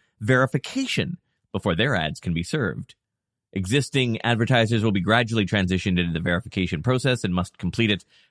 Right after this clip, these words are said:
before August first to avoid any disruptions to their ads. Advertisers will receive email notifications regarding this process. For some advertisers, the necessary information for verification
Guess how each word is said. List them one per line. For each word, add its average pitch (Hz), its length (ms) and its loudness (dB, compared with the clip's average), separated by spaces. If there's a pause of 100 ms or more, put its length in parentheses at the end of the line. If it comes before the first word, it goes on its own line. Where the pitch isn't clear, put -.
before 95 340 0
August 101 400 0
first - 480 -2 (300)
to - 100 -4
avoid 90 300 0
any 90 180 0
disruptions 80 600 -4
to 90 100 -4
their 78 160 -2
ads. - 540 -6 (460)
Advertisers 87 680 -2
will 127 380 0
receive 131 420 0
email 117 240 0
notifications 107 640 -2
regarding 85 300 -2
this 76 100 -6
process. 98 520 -2 (340)
For 107 80 -6
some 156 180 2
advertisers, 147 580 0
the 135 180 0
necessary 123 460 0
information 117 520 -2
for 110 220 0
verification 135 800 -2